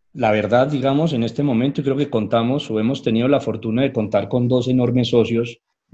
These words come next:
y dos grupos de medios espectaculares que son liderados realmente por gente muy especial que ha, ha entendido el valor de Fox Telecolombia y le han apostado a ese valor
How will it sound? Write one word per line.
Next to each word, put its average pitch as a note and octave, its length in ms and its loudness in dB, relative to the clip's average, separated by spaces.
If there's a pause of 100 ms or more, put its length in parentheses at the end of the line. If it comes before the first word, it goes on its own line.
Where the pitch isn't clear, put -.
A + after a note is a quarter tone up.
y A2+ 100 0
dos G#2 140 0
grupos A#2+ 320 2
de A2 100 2
medios G#2+ 340 0
espectaculares G#2 960 -4 (580)
que A#2 120 0
son B2 200 2
liderados C#3 460 6
realmente B2+ 420 2
por - 220 -4
gente C3+ 500 0
muy C#3 260 0
especial A2+ 560 -2
que C3 360 -6 (640)
ha, A#2+ 960 0
ha - 80 -18
entendido B2 640 2
el C3+ 60 4
valor A2 280 2
de B2 100 0
Fox B2+ 240 -6
Telecolombia A2+ 600 -2
y A#2+ 40 0
le A2+ 100 2
han A2+ 80 2
apostado A2 480 -2
a A2 40 0
ese A2+ 140 -2
valor G2+ 400 -2